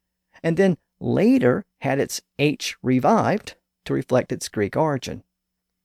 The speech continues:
But the pronunciation never changed from there. The same thing happened with names like Thomas, T H O M A S, and Teresa, T H E R E S A, and Esther,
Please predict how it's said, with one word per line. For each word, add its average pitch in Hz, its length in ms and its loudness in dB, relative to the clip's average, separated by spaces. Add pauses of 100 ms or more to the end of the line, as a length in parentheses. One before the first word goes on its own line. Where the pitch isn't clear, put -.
(300)
But - 100 0
the 190 80 -2
pronunciation 185 720 -2
never 120 240 0
changed 123 460 -4
from - 160 -10
there. 110 360 -6 (920)
The 175 80 -2
same 269 220 -2
thing 190 160 -2
happened 139 420 -4
with 120 180 -2
names 123 480 -2
like 98 260 -6 (200)
Thomas, - 640 -4 (280)
T 131 320 -6
H 120 400 -6
O 107 220 -2
M 101 180 -6
A 101 120 -6
S, - 420 -4 (440)
and 127 280 -2 (220)
Teresa, 139 680 -2 (340)
T 131 300 -4
H - 560 -6
E 123 220 -4
R 120 220 -2
E 123 180 -6
S 101 240 -6
A, 92 320 0 (260)
and 127 240 0 (340)
Esther, - 600 0